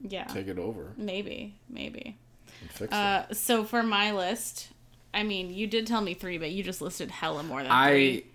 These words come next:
Speaker 2: yeah.
Speaker 1: Uh, so I'm gonna do the same thing.
Speaker 2: Yeah, I figured.
Speaker 1: Okay. <laughs> Um, I have never seen any of the Chronicles of Narnia movies, so I thought that might be cool to look at those.
Speaker 2: Okay.
Speaker 1: Um, and then Aristocats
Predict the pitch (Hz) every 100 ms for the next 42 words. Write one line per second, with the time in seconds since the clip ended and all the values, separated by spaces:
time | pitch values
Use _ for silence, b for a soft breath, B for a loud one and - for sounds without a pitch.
0 | - - 127 101 185 185 - - - 220
1 | 202 214 190 175 135 147 139 101 90 -
2 | - 127 113 107 104 80 85 226 196 -
3 | 269 - - 415 370 330 - 269 B B
4 | B B 233 247 240 - 190 247 240 240
5 | 233 220 214 208 220 226 220 208 196 196
6 | 202 196 190 202 190 - 151 190 240 269
7 | 285 330 330 - - 196 165 143 - -
8 | - 226 - 240 247 240 247 254 - 240
9 | 226 240 233 214 254 - - B B B
10 | 117 123 117 123 - - 202 190 87 95
11 | - - - - - - - 202 190 196
12 | 190 185 185 190 - 196 180 - 233 254
13 | 269 - - -